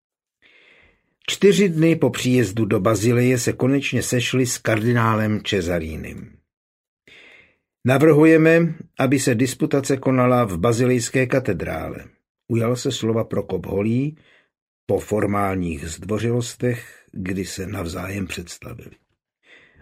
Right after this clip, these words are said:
O tom, že se nedávno setkali u doma Žlic, nepadla jediná zmínka. „Je logické, aby o našich záměrech věděli všichni křesťané.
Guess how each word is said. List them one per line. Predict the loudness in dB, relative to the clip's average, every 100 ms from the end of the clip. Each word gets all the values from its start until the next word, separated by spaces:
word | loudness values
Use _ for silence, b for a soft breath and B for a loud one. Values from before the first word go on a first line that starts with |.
| -4
O | 2
tom, | 4 4
že | 2
se | 0 0
nedávno | 2 2 4 2 2 0
setkali | -4 -4 -4 -4 -2
u | 0
doma | 2 2 0
Žlic, | 0 -2 -4 -6 -10 -12 -10 -8
nepadla | -6 -6 -6 -6
jediná | -8 -10 -10 -8 -6
zmínka. | -4 -4 -4 -12 -20 _ _ _ _ _ B B B B B B 4
„Je | 6
logické, | 6 4 -2 4 4 6
aby | 2 2 2 4
o | 4
našich | 4 4 0 2
záměrech | 4 4 4 4 4 4 2 -2 -4
věděli | 0 2 4 4 4
všichni | 2 0 0 0
křesťané. | 0 -4 -4 -4 -4 -6 -8